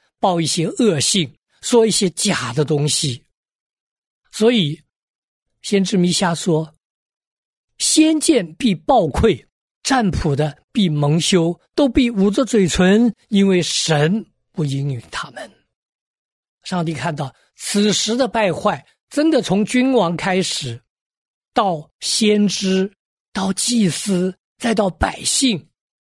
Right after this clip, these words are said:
三件重要的事情，每个人都在参与，不敬畏神，拜假神，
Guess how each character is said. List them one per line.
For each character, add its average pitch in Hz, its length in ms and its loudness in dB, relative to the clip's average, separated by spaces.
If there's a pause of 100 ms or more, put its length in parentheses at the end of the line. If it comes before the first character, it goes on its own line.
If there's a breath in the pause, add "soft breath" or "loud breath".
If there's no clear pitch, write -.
(960)
三 269 420 -2
件 208 320 0
重 202 240 2
要 196 180 2
的 147 120 -2
事 180 200 -4
情， - 260 -8 (360)
每 170 240 0
个 233 160 2
人 175 180 2
都 180 160 0
在 170 220 -2
参 151 340 -2
与， 151 260 0 (1160)
不 165 140 -2
敬 190 220 0
畏 147 160 0
神， 131 360 -10 (640)
拜 165 160 -4
假 - 240 -10
神， - 440 -10